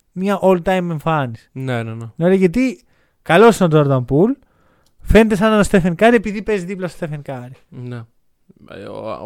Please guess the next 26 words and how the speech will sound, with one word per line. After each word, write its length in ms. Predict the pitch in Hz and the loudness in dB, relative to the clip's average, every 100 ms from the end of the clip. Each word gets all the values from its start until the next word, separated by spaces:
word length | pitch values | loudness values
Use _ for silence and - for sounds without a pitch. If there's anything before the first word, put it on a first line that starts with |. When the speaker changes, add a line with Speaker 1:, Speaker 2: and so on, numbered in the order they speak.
| 139 | -6
Speaker 2:
όταν 280 | 139 156 135 | -4 -6 -6
ο 40 | 123 | -6
Jordan 340 | 147 139 131 139 | -6 -6 -8 -8
Poole 200 | 139 131 | -8 -6
έχει 340 | 131 - 117 _ | -8 -10 -16 _
πάνω 340 | 135 143 143 | -4 -2 -4
του, 180 | 117 117 _ _ - | -8 -14 _ _ -12
μάλλον, 320 | 143 147 110 _ _ | -8 -8 -10 _ _
αλλιώς, 300 | - 127 127 | -10 -8 -8
αν 80 | 143 | -10
είχε 120 | 151 | -10
την 100 | 151 | -10
προσοχή 340 | 143 143 131 151 | -8 -8 -8 -10
που 80 | 185 | -10
έχει 120 | 156 | -10
ο 60 | - | -2
Curry, 340 | 147 147 180 - _ _ _ _ | 0 0 -2 -4 _ _ _ _
δεν 160 | 156 | 0
θα 100 | 147 | 2
τα 100 | 117 | 0
έκανε 180 | 113 107 | -4 -6
αυτά 160 | 110 117 | -10 -12
τα 60 | |
πράγματα, 480 | 113 110 131 185 240 _ _ _ _ | -8 -8 -8 -10 -12 _ _ _ _
προφανώς. 580 | 123 117 117 135 196 - - - - - - - _ _ _ _ 131 | -12 -10 -8 -10 -12 -16 -20 -20 -20 -20 -20 -20 _ _ _ _ -16
Επίσης, 460 | 131 180 226 214 | -12 -10 -10 -16